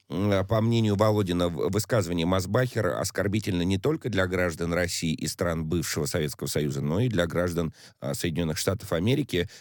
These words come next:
потому что, м, а, спикер, а, м, а, Го-, э, Госдумы напоминает, что Соединенные Штаты, Британия и Советский Союз вместе противостояли,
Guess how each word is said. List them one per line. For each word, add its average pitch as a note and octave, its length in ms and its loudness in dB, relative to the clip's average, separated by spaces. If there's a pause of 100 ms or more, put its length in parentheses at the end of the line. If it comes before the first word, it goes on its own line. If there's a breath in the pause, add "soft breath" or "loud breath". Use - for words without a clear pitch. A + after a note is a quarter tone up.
(100)
потому F2 340 -2
что, F2+ 380 0 (280 loud breath)
м, D#2 160 -2
а, D2 140 0
спикер, G2 680 -2
а, D#2 360 0
м, C#2 200 -4
а, C#2 200 0
Го-, C2+ 680 -2
э, C2 40 0
Госдумы E2 440 0
напоминает, D#2 640 -2
что - 180 -6
Соединенные E2+ 480 0
Штаты, D#2 380 -4
Британия D#2+ 600 0 (300 loud breath)
и - 80 -6
Советский F2+ 520 -2
Союз G2+ 440 0 (260 loud breath)
вместе G2 540 0
противостояли, D2+ 960 0